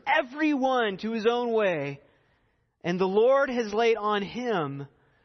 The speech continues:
the iniquity of us all." So Christ did not simply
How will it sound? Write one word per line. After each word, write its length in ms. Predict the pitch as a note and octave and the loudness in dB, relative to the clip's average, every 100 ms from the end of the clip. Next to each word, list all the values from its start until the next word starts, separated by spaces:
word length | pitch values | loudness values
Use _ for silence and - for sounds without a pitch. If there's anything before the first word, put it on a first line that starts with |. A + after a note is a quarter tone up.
| _ _ _ | _ _ _
the 140 | E3 F3+ | -2 0
iniquity 680 | F#3 G#3 G#3 F#3 E3 D#3+ | 0 -2 -2 -2 -2 -4
of 440 | - E3 E3 D#3+ D3 - | -4 -2 -2 -2 -6 -12
us 460 | D3+ C#3 C3 - - _ | -8 -8 -10 -16 -20 _
all." 500 | - F#3 C#3+ - - _ _ _ _ _ _ _ _ _ _ _ _ _ _ _ _ _ _ _ _ _ _ _ _ _ _ _ _ _ _ _ _ _ _ _ _ _ _ | -16 -14 -14 -18 -20 _ _ _ _ _ _ _ _ _ _ _ _ _ _ _ _ _ _ _ _ _ _ _ _ _ _ _ _ _ _ _ _ _ _ _ _ _ _
So 140 | - | -14
Christ 340 | - A3 A#3 A#3 | -6 -2 -2 -2
did 80 | A3+ | -2
not 180 | A#3 - | -2 0
simply 520 | A#3 A#3 A3 G3 | -4 -2 -4 -6